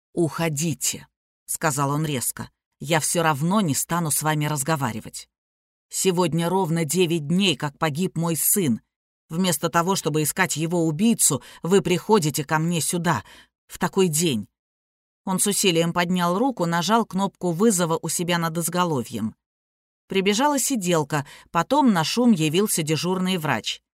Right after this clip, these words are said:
Колосова со скандалом выдворили из палаты. Врач возмущался поразительной бесцеремонностью и требовал немедленно покинуть корпус. Ему, видимо, очень неплохо платили, и терять такого выгодного клиента, как Хвощёв, ему не было никакого резона.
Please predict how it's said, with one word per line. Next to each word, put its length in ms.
Колосова 520
со 140
скандалом 640
выдворили 520
из 220
палаты. 560
Врач 320
возмущался 680
поразительной 640
бесцеремонностью 1080
и 100
требовал 560
немедленно 600
покинуть 480
корпус. 580
Ему, 340
видимо, 400
очень 320
неплохо 460
платили, 680
и 100
терять 360
такого 400
выгодного 540
клиента, 500
как 200
Хвощёв, 580
ему 260
не 220
было 180
никакого 520
резона. 640